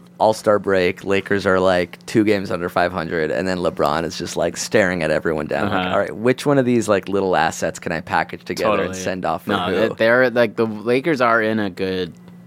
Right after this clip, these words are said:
Speaker 2: position to make a move.
Speaker 1: Right, 'cause we have LeBron, we have
Speaker 2: Mm-hmm.
Speaker 1: L A. They,
Speaker 2: Mm-hmm.
Speaker 1: there's the cap space is there. We have a max space.
Speaker 2: Yeah.
Speaker 1: And then we have these expiring assets. We have Rondo, who's on expiring deal. JaVale McGee.
Speaker 2: I know.
Speaker 1: Uh, K-, <coughs> K C P.
Speaker 2: Right.
Speaker 1: Or do you want a youngster?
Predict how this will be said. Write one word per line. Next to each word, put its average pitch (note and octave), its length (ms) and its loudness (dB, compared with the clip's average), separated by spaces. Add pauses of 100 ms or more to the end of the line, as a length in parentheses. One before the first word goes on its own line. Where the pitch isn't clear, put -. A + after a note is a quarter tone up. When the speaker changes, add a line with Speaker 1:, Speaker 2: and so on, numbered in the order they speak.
(360)
Speaker 2:
position F2 560 2
to E2+ 440 -6
make F#2 280 2
a F2 80 2
move. E2 440 0
Speaker 1:
Right, A2 300 2
'cause F#2+ 160 -8
we G2+ 80 -2
have A#2 200 0
LeBron, D#2+ 420 -2
we F#2 80 -6
have F#2+ 160 0
Speaker 2:
Mm-hmm. D2+ 140 0
Speaker 1:
L D2+ 80 0
A. D#2 360 -2
They, G#2 240 0
Speaker 2:
Mm-hmm. F#2 100 -2
Speaker 1:
there's G2+ 140 -6
the F#2 80 -8
cap G#2+ 260 -2
space D#2+ 300 -6
is D#2 100 -12
there. C2+ 160 -2
We D#2 80 2
have F2 120 0
a F2+ 40 -4
max F2+ 300 -2
space. D#2+ 400 -4
Speaker 2:
Yeah. F#2+ 240 -2
Speaker 1:
And G#2+ 120 0
then A#2 100 0
we A2+ 80 0
have G#2 220 -2
these G2+ 200 -6
expiring G2 500 0
assets. A2+ 380 -4
We G2+ 60 0
have F#2+ 180 0
Rondo, G2+ 420 2
who's F#2 140 -6
on F2 140 -6
expiring E2+ 540 -8
deal. D#2+ 240 -2
JaVale G2+ 360 2 (120)
McGee. G#2 300 0
Speaker 2:
I G2 120 0
know. F#2 80 -2
Speaker 1:
Uh, E2+ 800 0 (480)
K-, C3+ 300 -2
<coughs> - 60 -20
K C3 160 2
C A2+ 160 -4
P. G#2 460 -2
Speaker 2:
Right. F2 360 -2
Speaker 1:
Or G#2 140 4
do G2 80 -4
you G#2+ 100 2
want A2 160 2
a A2+ 40 0
youngster? B2 560 -2